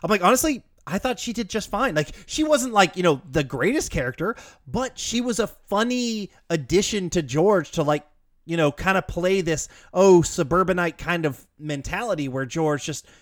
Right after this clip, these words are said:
he hates it. He hates himself and he hates his life in that suburban life. Whereas something that I think it, it almost works as, like, a, you know, a connection to the regular man.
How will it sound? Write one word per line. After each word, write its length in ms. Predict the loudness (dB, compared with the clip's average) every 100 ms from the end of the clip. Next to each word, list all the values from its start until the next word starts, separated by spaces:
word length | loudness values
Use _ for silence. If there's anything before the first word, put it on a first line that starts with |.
| _
he 140 | -8
hates 320 | -2 -2 -2 -10
it. 120 | -12
He 260 | -12 -8 -2
hates 260 | -2 -2 -6
himself 500 | -8 0 2 0 -4
and 100 | -4
he 60 |
hates 220 | -4 -4
his 160 | -6 -4
life 260 | -2 -2 -2
in 180 | -8 -4
that 260 | -4 -4 -8 -20 _
suburban 560 | -4 -2 0 0 0
life. 260 | 0 0 -2 -14 _ _
Whereas 300 | -2 0 0
something 280 | 0 0 0
that 260 | 0 -2 _ -8
I 80 |
think 300 | -6 -6 -8 _ _ _ _ _
it, 160 | -10 -4
it 180 | -2 2
almost 360 | 2 2 -2
works 240 | -2 -2 -2
as, 120 | -4
like, 220 | -4 -2
a, 320 | -2 -2 -4 -8 _ _ _ _
you 100 | -4
know, 120 | -2
a 100 | -2
connection 800 | -4 -6 -2 -4 -4 -8 -6 -8 -14 _ _ -10
to 260 | 0 0 2
the 100 | 2
regular 480 | 2 2 0 0
man. 460 | 0 0 -2 -2 -6